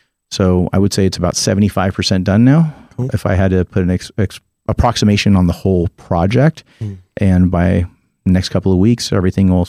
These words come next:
Speaker 1: be completed. So I'm looking forward to that. And many people are asking me about the gym.
Speaker 2: Yep. That was
Speaker 1: Mm.
Speaker 2: actually gonna be the next question.
Speaker 1: Okay.
Speaker 2: Somebody said, um, "Can Evogen Elite athletes come and train at the facility,
Speaker 1: Mm-hmm.
Speaker 2: especially if they're just, like, visiting in town?"
Speaker 1: Yes. Yes. So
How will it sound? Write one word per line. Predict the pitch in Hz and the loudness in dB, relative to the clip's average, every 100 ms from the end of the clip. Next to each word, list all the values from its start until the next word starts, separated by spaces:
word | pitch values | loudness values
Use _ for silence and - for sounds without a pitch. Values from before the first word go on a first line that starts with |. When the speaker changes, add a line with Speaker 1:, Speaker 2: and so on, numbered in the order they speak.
| - | -4
Speaker 1:
be | 95 | -4
completed. | - 87 - 107 110 | -2 -4 -2 -2 -2
So | - 92 90 | -2 0 0
I'm | 90 | 0
looking | 90 95 | 0 0
forward | 87 104 101 98 | -2 -2 -2 -2
to | 92 | 0
that. | 92 101 - | 0 0 -2
And | 95 87 82 _ _ _ - | 0 0 -2 _ _ _ -8
many | - 95 101 | 0 0 2
people | 110 95 | 0 0
are | 90 | 0
asking | 90 - 101 95 | 0 -2 2 4
me | 92 | 4
about | 92 101 | 2 0
the | 139 | -2
gym. | 117 104 92 135 156 - _ - | 0 0 2 2 0 -12 _ -4
Speaker 2:
Yep. | 117 - | -4 -2
That | 110 | -2
was | 120 | 0
Speaker 1:
Mm. | |
Speaker 2:
actually | 127 131 | 2 2
gonna | 123 | 0
be | 123 | 0
the | 120 | 0
next | 110 | -2
question. | - 120 123 | -2 -2 2
Speaker 1:
Okay. | 151 | 2
Speaker 2:
Somebody | 160 123 120 | 2 2 2
said, | 107 107 104 - - _ - | 2 2 0 -2 -16 _ -6
um, | 98 95 92 | 0 2 0
"Can | 95 117 110 | 0 -2 0
Evogen | 107 107 104 104 | 0 0 0 0
Elite | 101 101 | 0 0
athletes | 110 98 - 98 - | -2 -4 -2 -4 -2
come | - | -4
and | 95 | -4
train | - 92 | -4 -4
at | 98 | -4
the | 98 | -8
facility, | - - 107 107 110 - 127 | -8 -2 -2 0 -4 -6 -6
Speaker 1:
Mm-hmm. | 127 180 | -6 -6
Speaker 2:
especially | - - 95 92 | -6 -4 -2 -2
if | 90 | -2
they're | 95 | -2
just, | 95 | -2
like, | 95 | -4
visiting | 98 95 - 87 90 - | -2 -4 -4 -6 -10 -8
in | 110 | -4
town?" | 104 101 101 _ - | -2 -2 -6 _ -4
Speaker 1:
Yes. | 113 101 - - _ _ - | -2 0 -4 -10 _ _ -4
Yes. | 90 - | -4 0
So | 110 | -2